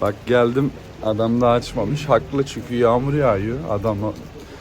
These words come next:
suç bulamam yani. Bu kadar dakik olmamalısın. <laughs> Yani bir ne bileyim, bekle bir yağmur bitsin ya. Yani herkes öz eleştirisini yapsın.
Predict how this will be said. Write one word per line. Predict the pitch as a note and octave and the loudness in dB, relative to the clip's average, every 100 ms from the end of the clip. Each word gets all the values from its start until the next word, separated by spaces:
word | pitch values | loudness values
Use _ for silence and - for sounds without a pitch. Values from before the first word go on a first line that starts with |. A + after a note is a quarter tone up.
| - - - | -18 -18 -16
suç | - - A#2+ | -14 -10 -2
bulamam | A#2+ C#3 C#3+ G#2 | 0 2 0 -2
yani. | F#2+ E2+ F2+ G2+ | -4 -4 -6 -6
Bu | B2 | 2
kadar | A#2 G#2+ | 4 4
dakik | A2+ A2+ A#2 | 2 0 2
olmamalısın. | C3 C3+ B2+ G#2+ F2+ - - - | 2 2 0 0 -2 -8 -14 -16
<laughs> | - - - E4 - - - - - A3+ - - - - - C#3 - G#2 F#2 - - - - - - - - - - E2 G2 G#2 B2+ - - - - - - - - G#2+ | -20 -18 -16 -14 -16 -20 -20 -20 -18 -14 -12 -12 -12 -12 -14 -16 -16 -16 -16 -14 -14 -12 -12 -12 -14 -14 -16 -14 -14 -12 -12 -10 -10 -10 -14 -14 -16 -16 -16 -16 -8 -6
Yani | G2+ G2 G2 | -4 -4 -2
bir | G#2 - - - - - - - - | -2 -4 -12 -16 -16 -16 -16 -12 -8
ne | |
bileyim, | G#2+ D#3 C#3 | -2 0 2
bekle | A2+ - E3+ | 0 2 0
bir | G#3+ | 2
yağmur | F#3+ F#3 G3+ A3 | 2 2 0 -2
bitsin | - - F#3+ | -2 -4 -4
ya. | F3+ E3+ F3+ G3+ - - - - - - - - | -2 -4 -6 -10 -14 -16 -16 -18 -18 -16 -14 -6
Yani | B2+ C#3 | 0 2
herkes | D#3+ F3 | 2 4
öz | E3+ D#3+ | 4 6
eleştirisini | E3+ E3 - E3+ D#3+ F3+ | 6 4 0 -6 -4 0
yapsın. | F#3+ D3+ - A3 A3 | 2 2 0 0 0